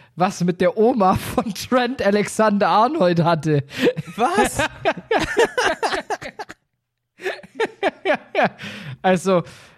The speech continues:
Speaker 1: <laughs> Sir Alexander Arnold, äh,
Speaker 2: Boah, wie cool
Speaker 1: Ferguson.
Speaker 2: das wär. Und dann trotzdem für Liverpool die Champions League gewinnen.
Speaker 1: Ja.
Speaker 2: Mit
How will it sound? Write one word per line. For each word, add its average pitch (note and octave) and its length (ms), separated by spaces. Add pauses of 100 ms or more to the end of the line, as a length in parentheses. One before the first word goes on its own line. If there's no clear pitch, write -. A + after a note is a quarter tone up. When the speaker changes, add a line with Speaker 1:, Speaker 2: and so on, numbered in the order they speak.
(400)
Speaker 1:
<laughs> G#3+ 60 (440)
Sir A3 440
Alexander G3 720
Arnold, D3 600 (440)
äh, D#3+ 240
Speaker 2:
Boah, D#3 140
wie D#3+ 40
cool E3+ 140
Speaker 1:
Ferguson. F3 240
Speaker 2:
das C3 120
wär. C3+ 300 (480)
Und D#3 200
dann F3 200
trotzdem F3+ 360
für - 100
Liverpool E3+ 400
die D3 80
Champions D#3 240
League D3+ 140
gewinnen. B2 360 (120)
Speaker 1:
Ja. D3+ 180
Speaker 2:
Mit D3+ 80